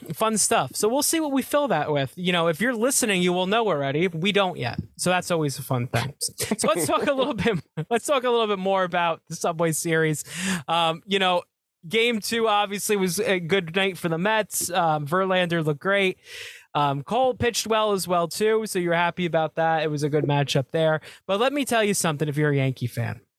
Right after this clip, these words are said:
okay? I think, um, with everything going on, it's easy to get a little bit distracted from the fact that the Yankees are without their captain, Aaron Judge. And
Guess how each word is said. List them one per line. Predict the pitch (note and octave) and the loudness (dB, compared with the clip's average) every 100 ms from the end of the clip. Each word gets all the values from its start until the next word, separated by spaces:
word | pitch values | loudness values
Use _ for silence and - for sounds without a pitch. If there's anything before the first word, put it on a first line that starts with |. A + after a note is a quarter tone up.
| _ - | _ -4
okay? | D3 D#3+ D#3 D#3 C#3 _ _ _ _ _ _ - | -2 0 0 0 -6 _ _ _ _ _ _ -4
I | E3+ | -4
think, | F3 - A#3 A3+ - - - _ _ - | -2 0 0 0 -4 -10 -10 _ _ -4
um, | E3 D#3+ D#3 | 0 0 -2
with | F#3+ F3 F#3 - | -4 -2 0 0
everything | A3 B3+ C4+ C4+ A#3+ | 0 0 0 0 2
going | A3+ G#3+ F#3+ | 2 2 2
on, | E3 D3+ C#3+ C#3+ D3 - _ _ _ _ _ _ _ _ _ | 2 2 0 -2 -4 -12 _ _ _ _ _ _ _ _ _
it's | F#3 - | -2 0
easy | F#3+ A#3+ G#3 A#3+ | 0 0 2 2
to | G#3+ | 2
get | G3+ | 0
a | G3 | 2
little | G3 | 2
bit | F3+ F3+ | 2 0
distracted | D#3+ - - F3 E3+ - D3+ | -2 -2 0 0 0 -2 -2
from | D#3 | 0
the | D#3+ | 2
fact | C#3+ C#3 C3 C3 - | 2 2 0 -2 -4
that | C#3+ | -2
the | D3+ | 0
Yankees | D#3 D#3 E3+ D#3 | 2 0 0 0
are | D3+ | 2
without | D3 C#3+ C#3 C3+ | 0 0 0 0
their | C#3 | -2
captain, | - C3+ A#2+ - C3 | 0 0 0 0 0
Aaron | C3 C3 A#2+ | 2 2 0
Judge. | B2+ A#2+ C3 - - - - - - - | -2 -2 -2 -4 -6 -16 -14 -14 -12 -4
And | D3+ D#3 D3+ D3+ | 0 2 2 0